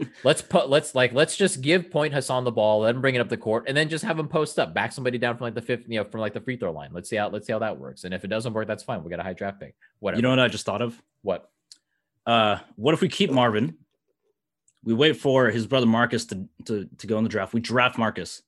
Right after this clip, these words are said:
Speaker 2: Mm-hmm.
Speaker 1: We start, we just start making the Kings a family, a family team. So we start getting different fam-, so you know how we mentioned how LeBron, before he retires, usually
Speaker 2: Yeah.
Speaker 1: comes to Sacramento 'cause
Speaker 2: Yeah.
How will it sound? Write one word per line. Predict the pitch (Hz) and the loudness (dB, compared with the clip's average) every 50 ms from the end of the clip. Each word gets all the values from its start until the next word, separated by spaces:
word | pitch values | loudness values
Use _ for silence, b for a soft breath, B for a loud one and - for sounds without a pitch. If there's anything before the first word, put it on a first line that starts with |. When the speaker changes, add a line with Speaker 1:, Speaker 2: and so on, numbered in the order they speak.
| _ _ 104 | _ _ -12
Speaker 2:
Mm-hmm. | 110 110 90 | -10 -4 -2
Speaker 1:
We | 113 | -2
start, | 117 - 160 151 135 113 - 117 | 2 4 6 6 6 4 2 -2
we | 113 107 110 123 | -4 -2 0 0
just | 120 135 127 | 0 0 2
start | - 143 127 120 107 - - _ _ _ _ - | 4 4 4 4 2 -2 -8 _ _ _ _ 2
making | 113 120 135 131 - 151 | 4 4 6 6 4 2
the | 139 | 2
Kings | 120 - 143 135 127 107 | 2 2 2 2 4 2
a | 107 - | 0 -2
family, | - - 123 123 117 110 101 92 85 - _ - | 0 2 4 4 4 4 2 -2 -6 -10 _ -12
a | 104 | -8
family | - - 117 113 107 92 | -2 0 0 0 0 -2
team. | - - 90 87 | -4 -6 -6 -2
So | - - 110 | -2 -2 0
we | 110 | 0
start | 110 - 123 117 107 | 0 2 2 2 4
getting | 113 110 110 104 | 2 2 2 2
different | 92 117 117 - 135 113 | 2 0 0 0 -2 -2
fam-, | - 123 113 110 - | 0 0 0 0 0
so | - - 117 110 | 0 0 0 0
you | 101 - 92 120 131 | 0 0 0 2 4
know | 135 | 4
how | 139 | 4
we | 131 127 123 | 4 4 4
mentioned | 120 123 123 - 131 127 117 95 - | 2 2 2 2 0 0 0 0 -2
how | - 110 117 110 107 92 90 b b b b b b 110 | -2 2 2 2 2 2 -2 b b b b b b -4
LeBron, | 113 95 92 117 110 117 120 127 120 | -4 0 2 4 4 4 4 2 0
before | 113 104 - 113 110 | -2 -4 -2 -2 0
he | 107 107 | 0 -2
retires, | 98 95 - 104 101 104 92 | -4 -4 -2 -2 -2 -2 -4
usually | 104 95 110 127 | -4 -4 2 4
Speaker 2:
Yeah. | 127 117 | 4 4
Speaker 1:
comes | 101 95 | 4 2
to | - | 0
Sacramento | 98 - - 101 101 104 | -6 -10 -12 -18 -20 -12
'cause | - 110 95 | -8 -4 0
Speaker 2:
Yeah. | 98 92 76 - | 0 0 0 -2